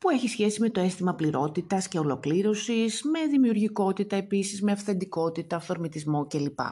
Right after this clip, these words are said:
Η βασική λογική είναι ότι αν κάποιος δεν έχει ικανοποιήσει κάθε στάδιο από αυτά, δεν του είναι ισχυρό κίνητρο το επόμενο. Η αλήθεια είναι ότι στην πράξη δεν είναι και ακριβώς τόσο διαχωρισμένα τα πράγματα, γιατί πολλές φορές μπορεί να είναι δύο επίπεδα μαζί που τρέχουν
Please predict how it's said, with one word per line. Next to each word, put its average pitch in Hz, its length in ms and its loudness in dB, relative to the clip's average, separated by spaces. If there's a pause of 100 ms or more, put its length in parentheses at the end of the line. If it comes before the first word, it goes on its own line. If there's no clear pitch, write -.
Η 269 80 2
βασική 302 420 0
λογική 269 400 0
είναι 254 180 6
ότι 254 300 -2
αν 202 140 0
κάποιος 196 520 -4
δεν 165 280 -2
έχει 170 260 -4
ικανοποιήσει 156 920 -4
κάθε 175 300 -4
στάδιο 165 440 0
από 156 140 -4
αυτά, 196 520 -2
δεν 226 500 2 (100)
του 220 160 4
είναι 220 300 6
ισχυρό 196 480 2
κίνητρο 190 500 2
το 190 100 0
επόμενο. 175 800 0
Η 226 120 2
αλήθεια 240 340 2
είναι 226 100 4
ότι 196 120 0
στην 190 180 -4
πράξη 185 380 0
δεν 190 120 2
είναι 185 140 2
και 185 120 -6
ακριβώς 170 600 -4
τόσο 170 340 0
διαχωρισμένα 151 680 -2
τα 139 120 -4
πράγματα, 143 640 -4
γιατί 185 220 -4
πολλές 151 360 -4
φορές 151 300 -6
μπορεί 147 200 -4
να 147 80 -2
είναι 147 180 -2
δύο 190 220 0
επίπεδα 143 420 -4
μαζί 147 380 -4
που 160 160 -6
τρέχουν 175 600 0